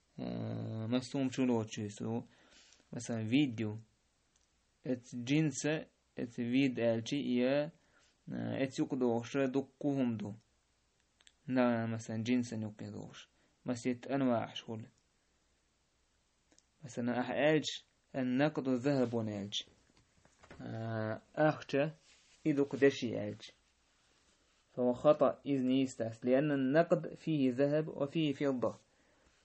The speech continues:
هنا ألج أخ تنجح دشيدو، أخ تنجح دتيدو، تاق أح دق دشيدو ألجي قايتم تخول بو. دق أح دشيدو ألجي تنخ، آه، قايتم تخول.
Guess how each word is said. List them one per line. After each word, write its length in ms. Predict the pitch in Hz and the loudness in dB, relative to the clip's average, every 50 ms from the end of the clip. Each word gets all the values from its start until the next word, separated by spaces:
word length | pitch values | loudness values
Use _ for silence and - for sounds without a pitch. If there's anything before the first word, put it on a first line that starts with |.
| _ _ - | _ _ -2
هنا 240 | 131 131 123 110 107 | 0 2 2 2 0
ألج 140 | 107 - - | 0 2 4
أخ 240 | 156 160 147 - | 6 6 6 4
تنجح 360 | - - 120 117 110 104 101 104 | 0 -4 -4 -2 -2 -4 -6 0
دشيدو، 600 | 110 131 135 - - 143 139 131 117 123 123 - | 0 0 0 0 -2 -2 -2 -2 -2 -2 -4 -2
أخ 300 | - - 120 120 113 117 | 0 0 0 0 -2 -8
تنجح 520 | - 113 110 110 107 101 - - 107 107 | -10 -8 -4 -4 -4 -6 -6 -6 -6 -6
دتيدو، 640 | 110 113 131 131 - - 135 131 123 113 113 117 139 - _ _ _ _ _ _ _ _ _ _ _ _ | 0 0 0 0 0 -2 -2 0 0 -2 -2 -6 -6 -10 _ _ _ _ _ _ _ _ _ _ _ _
تاق 360 | - - 110 110 113 - - 110 110 107 110 110 110 104 - - - 202 - - _ _ _ _ - | -16 -14 -14 -14 -12 -8 -4 -2 -2 0 0 0 0 -2 -4 -6 -14 -20 -20 -20 _ _ _ _ -6
أح 220 | 123 113 - - 113 | -6 -6 -6 -10 -4
دق 400 | 113 127 139 139 - - - - - _ _ _ _ _ _ _ _ _ _ _ _ _ _ _ _ _ _ _ _ _ _ - | 4 4 4 4 2 -6 -18 -20 -20 _ _ _ _ _ _ _ _ _ _ _ _ _ _ _ _ _ _ _ _ _ _ -16
دشيدو 580 | 208 151 127 143 139 139 - 123 110 110 117 113 | -8 0 2 2 2 2 0 -4 -2 0 0 0
ألجي 380 | 104 104 110 110 - 127 120 | 0 0 -2 -4 -6 -6 -6
قايتم 540 | 120 - - 135 131 131 127 - 131 110 107 | -6 -4 2 4 4 4 4 2 -2 -4 -4
تخول 300 | - 107 107 110 110 101 | -6 -8 -6 -6 -6 -6
بو. 280 | 98 - 82 - - - _ _ _ _ _ _ _ _ _ _ _ _ _ _ _ _ _ - | -6 -6 -8 -10 -10 -16 _ _ _ _ _ _ _ _ _ _ _ _ _ _ _ _ _ -10
دق 360 | - 120 120 113 - - 107 | -2 -2 -2 -2 -2 -8 -8
أح 120 | 107 117 | -8 -6
دشيدو 500 | 113 117 120 120 - 110 107 107 113 107 | -2 -2 -4 -4 -4 -6 -6 -4 -2 0
ألجي 280 | 98 101 101 104 123 123 | 0 0 -2 -4 -8 -8
تنخ، 360 | - 123 110 104 110 - - | -6 -6 -6 -6 -6 -4 -4
آه، 920 | 113 127 156 - _ _ _ _ _ _ _ _ _ _ - 113 107 107 104 107 | -4 -4 -4 -8 _ _ _ _ _ _ _ _ _ _ -12 -10 -8 -8 -8 -4
قايتم 380 | - 117 117 113 113 107 101 104 | -2 0 0 0 -2 -6 -10 -10
تخول. 360 | 110 - - - - 98 98 | -10 -14 -18 -16 -16 -16 -16